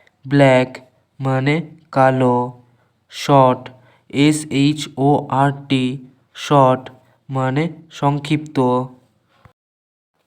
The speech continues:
কাট, সি ইউ টি, কাট মানে কাটা। শিওর, এস ইউ আর ই, শিওর মানে নিশ্চিত।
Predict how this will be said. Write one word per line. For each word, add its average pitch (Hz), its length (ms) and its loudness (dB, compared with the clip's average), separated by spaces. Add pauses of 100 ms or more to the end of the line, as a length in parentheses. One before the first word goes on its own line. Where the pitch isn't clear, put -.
(140)
কাট, 139 380 6 (460)
সি - 260 0 (140)
ইউ 151 140 6 (160)
টি, 135 160 2 (580)
কাট 131 360 4 (500)
মানে 131 340 2 (380)
কাটা। 135 420 2 (680)
শিওর, 135 640 4 (360)
এস 156 240 0 (120)
ইউ 143 220 4 (160)
আর 143 240 2 (140)
ই, 135 180 2 (540)
শিওর 139 560 4 (460)
মানে 131 360 0 (360)
নিশ্চিত। 135 800 0